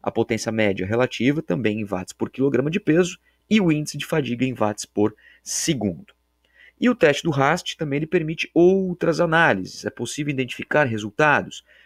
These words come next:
como, por exemplo, a potência máxima expressa em watts, máxima relativa em watts por quilograma, média e média relativa,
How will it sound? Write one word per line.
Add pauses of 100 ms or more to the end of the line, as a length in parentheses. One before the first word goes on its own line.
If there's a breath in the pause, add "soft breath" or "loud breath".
como,
por
exemplo, (420 loud breath)
a
potência
máxima
expressa
em
watts,
máxima
relativa
em
watts
por
quilograma, (360 soft breath)
média (420)
e
média
relativa,